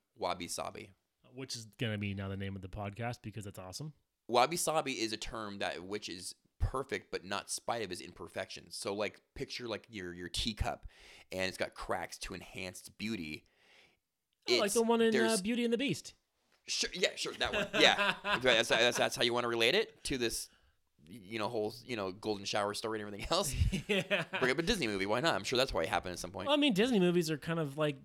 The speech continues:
Speaker 2: <laughs> on the shoulders of awful stories.
Speaker 1: Yeah.
Speaker 2: <laughs>
Speaker 1: Well, so, um, so much like, you know, so this is, this is very, what it is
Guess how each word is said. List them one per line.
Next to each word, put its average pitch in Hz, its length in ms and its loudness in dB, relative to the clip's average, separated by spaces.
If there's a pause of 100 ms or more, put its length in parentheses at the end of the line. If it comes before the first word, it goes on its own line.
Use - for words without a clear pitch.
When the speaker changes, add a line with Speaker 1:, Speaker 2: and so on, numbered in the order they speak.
Speaker 2:
<laughs> - 180 -4
on 147 160 2
the 143 200 0
shoulders 151 460 -2
of 135 200 -4
awful 139 380 -2
stories. 127 480 -4
Speaker 1:
Yeah. 143 360 6
Speaker 2:
<laughs> - 40 2
Speaker 1:
Well, 208 640 6
so, 165 600 8
um, 110 560 4 (160)
so - 180 4
much 151 300 2
like, 143 320 0
you 117 160 -2
know, 95 60 0
so 113 260 0 (100)
this 127 240 0
is, 120 120 -6
this 127 200 -4
is 127 80 -6
very, 120 280 2
what 101 260 -4
it 98 160 -2
is 98 220 -8